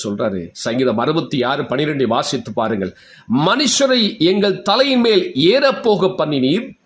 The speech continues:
தீயையும் தண்ணீரையும் கடந்து வந்தோம், செழிப்பான இடத்தில் எங்களை கொண்டு வந்து விட்டீர்" என்றார். இந்த வார்த்தை என்ன சொல்லுது அப்படின்னா, மனிதர்கள் கொடுக்கும் உபத்திரவத்திற்கு பின்பதாக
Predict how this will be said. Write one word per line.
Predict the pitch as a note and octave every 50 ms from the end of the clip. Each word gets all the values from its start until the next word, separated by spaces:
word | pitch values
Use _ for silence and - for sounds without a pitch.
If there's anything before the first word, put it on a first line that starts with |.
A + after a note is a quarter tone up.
| _ -
தீயையும் | F#3 G3 G#3 A3+ A3+ G#3+ A#3 D4+ F4+ F4 -
தண்ணீரையும் | - C#4+ C#4 C#4 C4+ C4 B3 B3 A#3 A3 F3+
கடந்து | - A3 G3+ B3 C4+ C4 A#3 A3+
வந்தோம், | G3+ G3 F#3 E3+ D3 D3+ D3 F#3 B3+ - - - - _
செழிப்பான | - - - B3+ C#4 D#4+ F4+ F4 F4 - E4 C#4+ C#4 C4
இடத்தில் | B3 B3+ G3+ - - B3 A3
எங்களை | G3+ G#3 G3+ G#3 G3+ F#3 -
கொண்டு | - G#3+ A3+ B3+ C4 B3
வந்து | A#3 G#3 F3+ F3+
விட்டீர்" | D#3+ F3+ G3 F#3 - A3 G3 D#3+ C#3 G#2+ - - _ _ _ _ _
என்றார். | - F2+ G2 F2+ F#2+ E2+ - - _ _ _ _ _ _ _ _ _
இந்த | _ -
வார்த்தை | - - C3+ F3 - - B2+ A2+
என்ன | B2 B2+ D3 - -
சொல்லுது | C3+ C3 C#3+ C3+ C3 C3
அப்படின்னா, | A#2 A#2 G#2 G2+ G2 E2 D2 F2+ - - _ _ _ _ _ _ _ _ _ _
மனிதர்கள் | - E2+ F#2+ G#2+ D3+ G3+ A#3+ G3+ A#3+ A#3+ A3 A3+ G#3+ F#3+
கொடுக்கும் | - G3+ G3 G2 - - - F#3 -
உபத்திரவத்திற்கு | E3 A3 - - - A#3+ A3 G#3+ F#3 - - G3 F#3 - - G3 F#3 F#3
பின்பதாக | G#3+ F#3+ G3+ F#3 G3+ F#3 F#3 F3+ F3 D#3 E3+ D#3 B2 G#2+